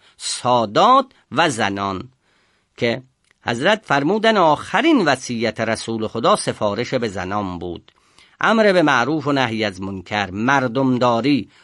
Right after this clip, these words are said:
خوشخلقی با همه. این وصیت نامه‌ای است که حضرت به فرزندان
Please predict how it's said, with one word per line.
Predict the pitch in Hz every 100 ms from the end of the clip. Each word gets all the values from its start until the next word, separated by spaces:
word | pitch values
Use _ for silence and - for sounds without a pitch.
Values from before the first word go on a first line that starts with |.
| _
خوشخلقی | - 185 - - 185 170 226 226
با | 214 208
همه. | 135 139 135 151 - _ _ _ _
این | 311 330 311 _ _ _ _ _
وصیت | 123 131 135 120 117 -
نامه‌ای | 123 123 254
است | 294 -
که | 175
حضرت | 143 131 147 180 190 196 190 _ _ _ _ _ - 120 110
به | 117
فرزندان | 131 117 104 120 117 120 240 247 226 202 185 180 175 180